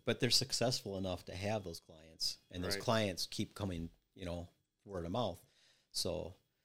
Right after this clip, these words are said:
Speaker 1: sometimes that's not always the way to go, but it, it's all in about how you adapt.
Speaker 2: Absolutely. And, uh, you know, a lot of them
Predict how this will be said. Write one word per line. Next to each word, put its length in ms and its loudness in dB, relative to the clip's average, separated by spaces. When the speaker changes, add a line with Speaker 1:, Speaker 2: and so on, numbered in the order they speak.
Speaker 1:
sometimes 460 2
that's 200 2
not 180 2
always 300 0
the 60 -6
way 160 -2
to 60 -6
go, 340 2
but 260 8
it, 120 6
it's 280 4
all 280 4
in 80 0
about 360 -4
how 180 -2
you 200 -2
adapt. 480 -4
Speaker 2:
Absolutely. 600 0
And, 140 4
uh, 120 4
you 140 -6
know, 160 4
a 20 4
lot 260 10
of 200 4
them 440 -2